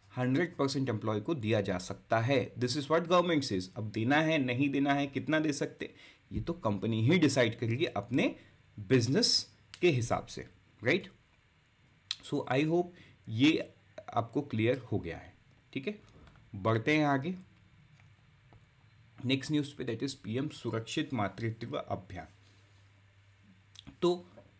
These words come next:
ये जो अभियान है, देखो, ये हर महीने के नौ तारीख को चलाया जाता है, ठीक है? हर महीने के नौ तारीख को, to provide anti-,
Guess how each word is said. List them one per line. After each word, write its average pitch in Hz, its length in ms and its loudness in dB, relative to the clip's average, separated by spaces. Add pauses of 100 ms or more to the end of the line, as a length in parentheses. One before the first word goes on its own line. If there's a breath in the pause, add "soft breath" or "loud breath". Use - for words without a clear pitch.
(160)
ये 139 360 2
जो 185 140 2
अभियान 123 520 2
है, 110 220 0
देखो, 135 240 -4
ये 123 140 0
हर 139 280 2
महीने 147 300 2
के 170 140 -2
नौ 131 300 4
तारीख 135 320 2
को 151 420 -2 (300 loud breath)
चलाया 110 340 6
जाता 95 320 -4
है, - 160 -14 (400)
ठीक - 180 -6
है? 202 200 -4 (380 soft breath)
हर 170 160 8
महीने 180 260 4
के 190 120 2
नौ 127 160 4
तारीख 92 300 -2
को, 107 120 -6
to 135 120 -2
provide 135 420 2 (220)
anti-, 190 480 0